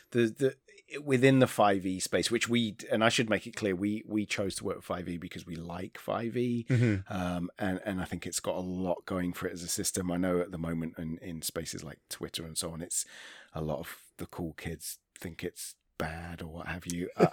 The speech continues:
Speaker 1: I don't
Speaker 2: <laughs>
Speaker 1: trouble, trouble myself with that too much.
Speaker 2: Mm-hmm,
Speaker 1: Well, there's,
Speaker 2: mm-hmm.
Speaker 1: there's plenty of other cool kids like me who think it's pretty amazing.
Speaker 2: <laughs>
Speaker 1: Um, but, you know,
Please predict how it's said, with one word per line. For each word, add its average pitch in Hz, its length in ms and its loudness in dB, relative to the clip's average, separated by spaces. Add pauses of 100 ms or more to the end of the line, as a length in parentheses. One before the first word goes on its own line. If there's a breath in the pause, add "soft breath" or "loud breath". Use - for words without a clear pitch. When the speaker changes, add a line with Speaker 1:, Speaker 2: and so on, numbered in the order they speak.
Speaker 1:
I 82 120 2
don't 80 280 0
Speaker 2:
<laughs> - 60 -20
Speaker 1:
trouble, 95 420 0
trouble 95 300 2
myself 95 420 -2
with 92 120 -6
that 95 200 -6
too 113 160 2
much. 120 280 6
Speaker 2:
Mm-hmm, 107 240 4
Speaker 1:
Well, 98 220 10
there's, 98 120 0
Speaker 2:
mm-hmm. 101 180 2
Speaker 1:
there's 175 160 10
plenty 190 300 10
of 131 80 10
other 185 180 12
cool 151 320 10
kids 175 360 8
like 147 200 8
me 180 280 0
who 160 80 8
think 202 240 4
it's 185 160 -2
pretty 233 280 8
amazing. 233 640 10
Speaker 2:
<laughs> - 220 12
Speaker 1:
Um, 156 200 12
but, 180 360 12
you 233 140 12
know, 160 80 12